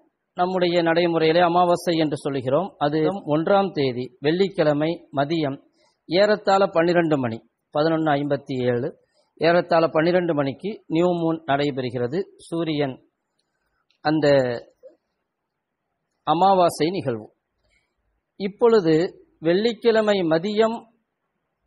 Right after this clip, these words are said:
நியூ மூன் அமாவாசை நடைபெறுகிறது என்றால், சனிக்கிழமை மாலை சூரியன் மறையும் பொழுது ஏறத்தாழ மூன் ஏஜ், அதாவது சூ-, சூரியன் மறையும் பொழுது சந்திரனுடைய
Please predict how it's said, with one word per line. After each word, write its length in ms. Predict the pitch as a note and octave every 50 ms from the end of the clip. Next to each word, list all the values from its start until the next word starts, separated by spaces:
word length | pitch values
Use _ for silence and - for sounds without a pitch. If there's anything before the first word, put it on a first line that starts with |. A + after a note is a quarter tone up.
| _ _ -
நியூ 220 | F3 F3 G3 G3+ G3+
மூன் 320 | F#3+ F#3 F3+ E3+ D3 C3+ -
அமாவாசை 680 | - C#3 D#3 F3 F3 F3 E3+ E3+ E3+ D#3+ - - E3 D#3+ D#3+ - _ _ _ _ -
நடைபெறுகிறது 800 | D3+ D3 D3+ D#3 D#3+ D#3+ C#3+ D3+ C#3+ D3 B2+ D3 C#3 C#3 B2+ C3+
என்றால், 420 | C3 B2+ A2+ A2 G#2 C#3 D#3 F3+ - _ _ _ _ _ _ _ _ _
சனிக்கிழமை 720 | - - E3+ E3+ G#3+ A#3 A3+ - A3+ A3+ G#3+ G#3 G3+ F#3+ F#3 E3+
மாலை 460 | D3+ D3+ D3+ E3 F3+ F#3+ F#3+ F#3 E3 C#3 - - - _ _ _ _ _
சூரியன் 520 | - - - G#3+ A3 A#3 A3 A3 G#3+ F#3+ E3+
மறையும் 460 | D#3 D3 C#3+ F#3 G#3+ A3 A#3+ B3 A3
பொழுது 300 | E3+ C3+ B2+ A#2 B2+ D#3+ - _ _ _ _ _ _ _ _ _ _
ஏறத்தாழ 720 | - D#3 F3 G3 A3 A#3 A#3 A#3+ A#3 - - F3+ F3+ F3+ F#3+ G3+
மூன் 320 | F#3+ F3+ F#3 G#3 A3 G#3+ F#3 D3 D3+
ஏஜ், 280 | E3 D#3+ C#3 G#2+ - - - _ _ _ _ _ _ _ _ _ _ _ _ _ _ -
அதாவது 480 | C#3 D3 D#3+ E3 E3 E3 D#3+ D3 D#3+ D#3+ D#3 D3+ -
சூ-, 480 | - - - F3+ F3+ F3+ F3 D#3 D#3+ -
சூரியன் 480 | - - F#3 F#3+ F#3 F#3 F3+ F3 E3
மறையும் 400 | D3+ D3 D#3 F3 F#3 G3+ G#3 G#3
பொழுது 300 | E3+ D3 C#3 C3 C3 E3+ A#3 - _ _ _ _ _ _ _ _ _ _ _ -
சந்திரனுடைய 840 | - E3+ E3+ G3+ G#3+ G3+ A3+ A3+ G#3+ A3 G#3 G3+ F#3+ F#3 F3 E3